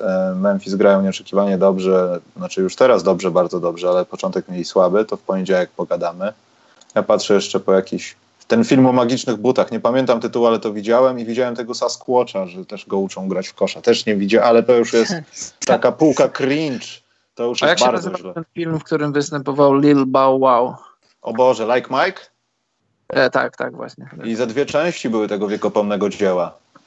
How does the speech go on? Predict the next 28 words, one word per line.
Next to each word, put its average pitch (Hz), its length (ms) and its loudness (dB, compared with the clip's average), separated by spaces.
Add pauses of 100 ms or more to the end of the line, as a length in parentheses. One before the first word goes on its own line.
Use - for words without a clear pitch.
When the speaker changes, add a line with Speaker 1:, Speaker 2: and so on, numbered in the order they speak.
(680)
Speaker 2:
Ja 139 80 2
sobie 160 160 4
ostatnio 165 300 2
odświeżam 151 500 0
The 143 120 2
Office 160 400 -2
i 120 40 -6
tam 131 140 -8
też 131 180 -2
jest - 500 -6
Speaker 1:
Ja 123 60 -2
Speaker 2:
jeden 151 200 6
Speaker 1:
obejrzałem 165 420 4
Speaker 2:
odcinek, 147 40 -14
w 170 160 0
którym 170 100 2
Speaker 1:
całe 139 120 -4
i 131 40 -10
nawet 143 240 -8
to - 80 -4
Speaker 3:
Właśnie. 151 180 -2
Speaker 1:
angielskie 160 380 -6
obejrzałem 120 420 -8
The 117 140 -4
Office. 110 320 -12
To 135 60 -6
jest 135 140 -2
jeszcze 165 320 0